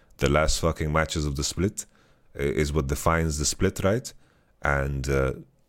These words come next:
you know, the way we lost is, is quite shameful and, and very disappointing. But we had a lot of moments where we were definitely the strongest team in Europe. Not that that fucking matters, but there were a lot of things that we did right.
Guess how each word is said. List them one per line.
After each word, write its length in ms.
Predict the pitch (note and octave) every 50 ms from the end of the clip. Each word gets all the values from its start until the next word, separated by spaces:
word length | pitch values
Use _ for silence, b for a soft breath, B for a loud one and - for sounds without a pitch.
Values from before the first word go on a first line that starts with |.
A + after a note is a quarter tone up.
| _ _ -
you 120 | C#2+ C#2+
know, 140 | D2 D2 C#2+
the 140 | C2 D2 D2
way 160 | D2+ D#2 D#2
we 120 | D2+ D2+
lost 320 | D2 D#2 E2 D#2 - - D2
is, 220 | C#2 - - -
is 140 | - C#2+ -
quite 260 | - - D#2+ D#2 -
shameful 580 | - - - F2 F2 F2 - - G2+ G#2+ A#2 B2 -
and, 220 | C2+ C#2 C2+ C2
and 220 | - C2+ C#2+ C#2+ C2
very 240 | D2+ E2 D#2+ E2
disappointing. 720 | C#2+ D2+ D2+ - - - - F2 E2+ E2+ E2+ - A2 C3+ C3+ b b b b b b b b b b b b b b b b b b b b _ _ _ _ _ _ _ _ _
But 100 | - G#2+
we 100 | A2+ A#2
had 120 | A#2+ A#2+ A2+
a 60 | A2
lot 140 | A2 G#2+ G#2
of 80 | G#2
moments 360 | G#2 G#2 G2+ G2+ G2+ G2 - F#2
where 100 | F2+ E2+
we 220 | D#2+ F2 F2 E2+
were 440 | E2 E2 E2 D#2+ D#2+ D#2+ D#2 D2+ - - - C#2+
definitely 460 | E2 E2+ E2+ - - F2 F2 F2+ E2
the 100 | D2+ D2
strongest 440 | - - E2 D#2+ D#2 D2+ - - -
team 160 | D#2+ D2+ D2
in 60 | D2
Europe. 340 | D2 D2+ E2 G2+ - - - - - - - _ _ _
Not 140 | - D2+ D#2
that 80 | D2 D2
that 180 | D2+ D2+ C#2+
fucking 320 | - E2 D#2 - - D2+ C#2+
matters, 540 | D#2 E2 - - F#2+ F2+ G#2+ B2+ - - - _ _ _ _
but 120 | - B2
there 80 | C#3 C#3+
were 100 | C#3 C#3
a 20 |
lot 140 | C#3 C#3 C3+
of 100 | B2+ A2+
things 180 | - B2 A2 G2+
that 80 | G#2+
we 80 | G2 G2
did 240 | E2+ F#2+ F2+ D#2+ D#2
right. 340 | D2+ C#2+ C2+ C2+ - -